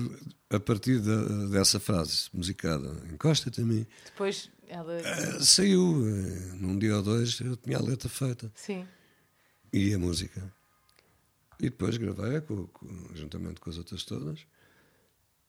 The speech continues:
Speaker 2: Mas é engraçado
Speaker 1: Ah, há uma
Speaker 2: ver
Speaker 1: coisa
Speaker 2: isso.
Speaker 1: muito importante que é o
Speaker 2: Sim.
Speaker 1: arranjo, que foi a minha banda, portanto,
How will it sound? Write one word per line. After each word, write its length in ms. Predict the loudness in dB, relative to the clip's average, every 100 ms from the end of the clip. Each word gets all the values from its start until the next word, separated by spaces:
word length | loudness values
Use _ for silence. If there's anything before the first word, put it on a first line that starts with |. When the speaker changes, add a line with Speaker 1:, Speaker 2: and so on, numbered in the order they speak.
| _ _ _ _ _
Speaker 2:
Mas 120 | -10 -8
é 40 |
engraçado 400 | -6 -2 2 2 4
Speaker 1:
Ah, 40 |
há 40 |
uma 100 | 4
Speaker 2:
ver 60 | 4
Speaker 1:
coisa 180 | 4 4
Speaker 2:
isso. 60 |
Speaker 1:
muito 180 | 4 4
importante 480 | 0 0 2 2 0
que 100 | 0
é 40 |
o 180 | 2 4
Speaker 2:
Sim. 60 | 4
Speaker 1:
arranjo, 380 | 4 4 2 -4 -16 -20 _ _ _ _
que 60 | -8
foi 420 | 0 2 2 2
a 20 | 4
minha 180 | 4
banda, 440 | 4 2 2 -2 -6
portanto, 1160 | -10 -4 -2 -4 -6 -6 -4 -6 -6 -8 -10